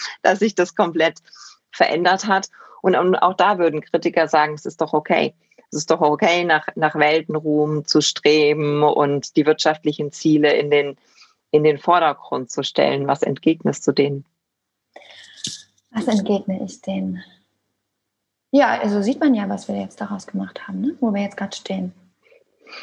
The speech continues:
Speaker 2: Also,
Speaker 1: Ja.
Speaker 2: wir sind Menschen. Und das ist dieses, dieses Streben nach Ruhm, nach Außen, nach Anerkennung, da ist für mich sehr viel unklar, was die eigentlichen Bedürfnisse wirklich sind.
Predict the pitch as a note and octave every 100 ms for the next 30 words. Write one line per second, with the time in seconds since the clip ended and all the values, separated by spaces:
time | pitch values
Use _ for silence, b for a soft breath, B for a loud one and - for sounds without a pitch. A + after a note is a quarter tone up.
0 | A#3+ _ _ A3+ G#3+ G#3 G3 - _ _
1 | _ _ _ _ _ - - - _ _
2 | _ _ _ _ _ _ _ _ A3 A3+
3 | A3 A3 A3 G#3+ - F3+ _ _ _ _
4 | _ _ _ _ _ _ b b - A3
5 | G#3+ - - _ _ G#3 A3+ G#3+ G#3+ A3
6 | G#3+ G#3+ G#3+ G#3 - G#3+ A#3 C4 A#3 G#3+
7 | - A#3 B3+ B3+ A#3 G#3 - A3+ A#3 C4
8 | C4 G#3+ A3+ A#3 A#3+ G#3+ G#3+ G#3+ G#3 B
9 | B B _ _ _ - G#3+ G#3+ A3 -
10 | A#3 A3+ - A3+ A#3+ B3 A#3 A#3 A#3 A#3
11 | - _ _ _ _ _ _ _ _ _
12 | _ _ - C4 D4 - - F#3+ F#3+ G3+
13 | G3 - - G#3+ G#3 G#3 G3 G3 - F#3
14 | F3 F3 E3+ E3+ - - - - -